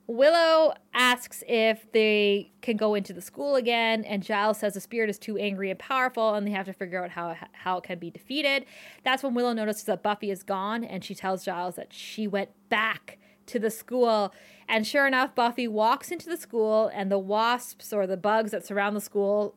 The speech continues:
open the way for her, and she walks right in. So the Scoobies are outside the school, and Cordelia is saying, she,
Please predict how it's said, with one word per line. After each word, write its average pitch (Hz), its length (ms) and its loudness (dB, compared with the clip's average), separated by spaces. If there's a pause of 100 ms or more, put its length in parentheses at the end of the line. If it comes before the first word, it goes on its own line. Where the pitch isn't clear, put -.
(120)
open 226 600 0
the 233 80 -2
way 180 240 -4
for 180 160 -14
her, 151 160 -12
and 190 160 -12
she - 160 -8
walks 185 360 -6
right 170 280 -8
in. 165 260 -14 (640)
So 247 540 4 (180)
the 240 80 -8
Scoobies 359 380 2
are 339 100 6
outside 214 600 2
the 214 80 -4
school, 202 480 2
and 208 200 -2
Cordelia 294 720 2
is 247 320 2
saying, 208 500 0
she, 208 200 -10